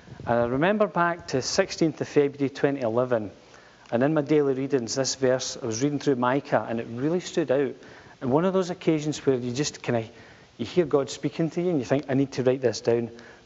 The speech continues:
<clears throat> And it's chapter seven, verse eleven. And he says, "The day for building your walls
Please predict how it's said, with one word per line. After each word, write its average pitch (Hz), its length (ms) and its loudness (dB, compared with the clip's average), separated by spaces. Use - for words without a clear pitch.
<clears throat> 208 500 4
And 127 60 4
it's 127 100 0
chapter - 360 0
seven, 135 420 2
verse 131 320 2
eleven. 117 460 2
And 123 100 4
he 123 60 0
says, 139 280 2
"The 127 100 2
day 156 260 4
for 196 180 0
building 147 460 0
your 127 140 0
walls 135 580 0